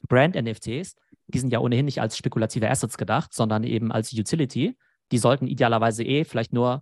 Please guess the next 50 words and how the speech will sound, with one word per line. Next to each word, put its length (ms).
paar 160
zig 200
Dollar 240
kosten, 300
ein 60
paar 160
hundert 280
Dollar, 260
vielleicht 220
sogar 180
umsonst 320
sein. 280
Und 120
von 120
daher 180
glaube 220
ich, 80
dass 360
wir 240
wahrscheinlich 680
diese 420
fünf 280
Milliarden 500
so 140
schnell 220
eben 180
nicht 160
mehr 160
sehen 260
werden. 300
Aber 120
das 180
wäre 200
für 100
mich 120
jetzt 140
auch 80
nicht 140
der 60
Indikator 680
dafür, 480
ob 120
sich 120
N 80
F 80
T 100
durchgesetzt 400
hat 100
oder 120
nicht. 240